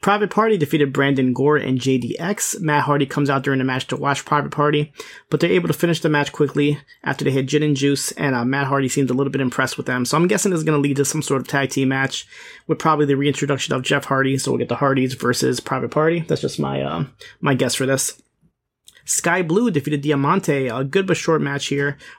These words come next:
Blue was able to stop Diamante with the flatliner for the pin, and Blue gets a big reaction here being her hometown of Chicago. Marina Shafir and Nyla Rose, the Beast of Burden, defeated Madison Rayne and Queen Aminata.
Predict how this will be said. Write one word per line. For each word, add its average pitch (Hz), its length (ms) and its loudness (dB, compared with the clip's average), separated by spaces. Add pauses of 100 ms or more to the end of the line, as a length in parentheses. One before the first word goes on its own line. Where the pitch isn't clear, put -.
Blue 160 180 2
was 151 140 2
able 147 140 2
to 127 60 -4
stop 143 340 -2
Diamante 139 420 0
with 131 120 -2
the 139 60 -4
flatliner 131 480 -2
for - 120 -6
the - 80 -4
pin, 190 300 2
and 131 340 -2
Blue 147 160 2
gets 135 160 -2
a 131 40 0
big 139 240 0
reaction 143 380 0
here 135 180 0
being 131 200 -2
her 120 100 0
hometown 123 400 -2
of 113 120 -6
Chicago. 123 580 -6 (800)
Marina 185 300 4
Shafir - 440 0
and 143 100 2
Nyla 151 240 2
Rose, 147 360 2
the 135 60 0
Beast 156 300 -2
of 139 160 0
Burden, 147 440 2
defeated 139 460 0 (140)
Madison 165 460 0
Rayne 151 220 2
and 135 100 0
Queen 160 240 0
Aminata. 139 580 0